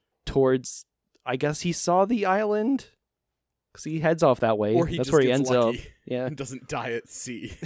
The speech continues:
Speaker 2: <laughs>
Speaker 1: Literally infinite different directions, and he picked the exact correct one.
Speaker 2: Yeah.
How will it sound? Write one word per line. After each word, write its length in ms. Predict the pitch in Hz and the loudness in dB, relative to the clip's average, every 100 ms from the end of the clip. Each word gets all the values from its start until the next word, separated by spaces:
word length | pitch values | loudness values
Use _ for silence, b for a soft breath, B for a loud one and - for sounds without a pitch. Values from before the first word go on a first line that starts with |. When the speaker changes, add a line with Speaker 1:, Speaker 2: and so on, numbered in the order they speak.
| - - - | -10 -12 -6
Speaker 2:
<laughs> 460 | 220 - 202 _ - | -6 -6 -10 _ -4
Speaker 1:
Literally 440 | 123 147 147 143 143 | 2 6 6 4 0
infinite 500 | 139 - 143 139 - | -2 -2 -2 -2 -4
different 320 | 135 147 135 | -6 -4 0
directions, 540 | 139 135 131 135 120 | 2 2 2 -2 -2
and 80 | 123 | -4
he 40 | |
picked 260 | 123 147 - | -4 -4 -4
the 100 | 131 | -6
exact 460 | 123 123 160 - - | -4 -2 -4 -4 -8
correct 380 | - 156 160 - | -2 -2 -4 -8
one. 200 | 104 107 | -8 -6
Speaker 2:
Yeah. 360 | 107 78 78 | -8 -12 -18